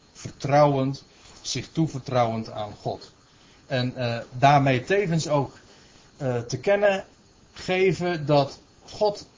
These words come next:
zichzelf gelijk blijft. Dat wil zeggen, hij verandert niet. Zo, dat zullen we later trouwens ook nog zien.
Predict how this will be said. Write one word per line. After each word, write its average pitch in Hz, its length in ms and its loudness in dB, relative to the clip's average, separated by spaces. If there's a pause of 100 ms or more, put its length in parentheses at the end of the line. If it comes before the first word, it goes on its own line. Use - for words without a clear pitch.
(280)
zichzelf 160 640 0
gelijk 131 460 0
blijft. 151 460 -2
Dat 170 100 0
wil 151 100 0
zeggen, 127 260 -2
hij 123 220 4
verandert 117 560 -6
niet. 202 200 -8
Zo, 131 220 -4
dat 117 140 -14
zullen 127 180 -4
we 113 60 -6
later 120 280 -2
trouwens 98 280 -10
ook 143 160 -8
nog 151 120 -8
zien. 143 320 -8